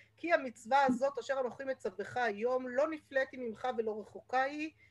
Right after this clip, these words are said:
כי קרוב אליך הדבר מאוד בפיך ובלבבך לעשותו", שכידוע הפרשנים נחלקו, האם מדובר על המצווה הזאת, מצוות התשובה,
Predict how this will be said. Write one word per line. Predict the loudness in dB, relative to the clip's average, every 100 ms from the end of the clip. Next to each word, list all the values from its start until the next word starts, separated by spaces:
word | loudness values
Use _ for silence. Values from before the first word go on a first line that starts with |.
| _ -10
כי | -8
קרוב | -2 0 2 2 4
אליך | 4 2 4
הדבר | 2 2 2 2 4
מאוד | 0 0 2 2 0
בפיך | -10 -8 -6 -2
ובלבבך | -2 -2 -6 -6 -2
לעשותו", | 0 0 -4 -4 -4
שכידוע | -2 -4 2
הפרשנים | 0 0 -6 -4 -2
נחלקו, | -4 -8 -12 -6 -2 -2 -6 -12 2
האם | 2
מדובר | 4 0 0 2 4
על | 2
המצווה | 0 -8 -2 2
הזאת, | 2 2 -4
מצוות | -6 -6 -4 -2
התשובה, | -6 -10 -12 -4 4 4